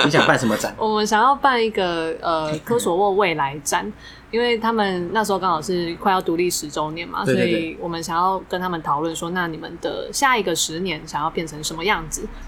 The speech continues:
Speaker 2: 就找当地的年轻人来一起讨论说，哎，你们下一个十年想要变成什么样的国家？嗯，台湾可能也可以跟你们当好朋友，大概是这种感觉。
Speaker 1: <laughs> 哎，所以这个展居然是外国人来办。
Speaker 2: 对啊，很，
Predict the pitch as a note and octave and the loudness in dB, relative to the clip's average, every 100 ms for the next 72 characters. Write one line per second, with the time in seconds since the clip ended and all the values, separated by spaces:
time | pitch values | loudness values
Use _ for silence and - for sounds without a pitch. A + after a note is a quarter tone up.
0 | - G3+ F3+ D#3+ D#3 G3 A3 F#3+ E3+ E3+ | -4 -2 0 0 2 2 2 2 0 -2
1 | G3 E3 D3 E3 D3+ C#3+ - D3+ E3+ E3 | -2 0 -2 -2 -6 -8 -6 -4 -4 -4
2 | E3+ E3 G#3+ G3 D#3+ D#3+ - D4+ C4 G#3 | -4 -2 0 0 -2 -6 0 2 4 2
3 | G3 F#3+ F#3 F3+ G#3 A#3+ G3 F3+ F3 G3 | 0 -2 0 2 2 2 0 -2 -2 0
4 | E3 E3 D#3+ F3+ F#3+ G3+ A#3 D#3+ - - | 0 -2 0 0 0 -2 -2 -2 -6 0
5 | G#3 C4 C4 F#3+ F#3 E3+ A3+ A3+ F3+ G#3 | 4 4 2 0 0 2 2 2 0 0
6 | F#3+ D#3 F3+ G3+ F3 F3 A#3 A#3+ B3 G#3 | 0 0 0 2 2 2 4 4 6 6
7 | G3 G#3 G3+ - C#4 A3+ G3 F4 G#3+ - | 6 8 6 6 4 2 0 0 0 2
8 | F#3+ A#3 A#3+ B3+ F3 D3+ A#2+ D#3+ D3+ D#3 | 6 6 6 6 6 4 4 4 2 2
9 | D#3 D#3 C3+ A2+ G#2 G#2+ B2 G2+ G#2+ - | 2 4 6 4 4 0 0 0 -2 -4
10 | D4+ C4+ G3+ | 0 2 0